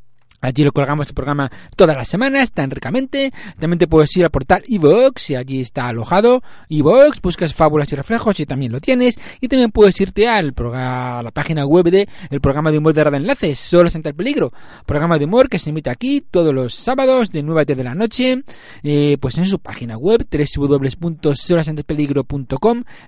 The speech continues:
También puedes descargarte este programa y otros muchos más de esta santa casa. Y ya que estamos aquí, seguimos con historia antigua, cómics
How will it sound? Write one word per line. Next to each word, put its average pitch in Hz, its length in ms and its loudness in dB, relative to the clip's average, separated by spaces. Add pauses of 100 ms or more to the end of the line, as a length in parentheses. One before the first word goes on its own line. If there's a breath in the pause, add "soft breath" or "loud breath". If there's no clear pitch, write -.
También 160 200 0
puedes 160 180 2
descargarte 147 500 -2
este 131 180 -8
programa 240 460 -2
y 170 60 2
otros 147 200 -2
muchos 165 300 -4
más 214 200 0
de 202 120 -2
esta 247 220 0 (280 loud breath)
santa 185 300 -4
casa. 123 280 -10 (240 loud breath)
Y 190 80 -8
ya 269 120 6
que 262 60 0
estamos 233 240 0
aquí, 269 260 2
seguimos 269 580 -2
con 262 360 2
historia 175 500 2
antigua, 262 540 0
cómics 208 440 -2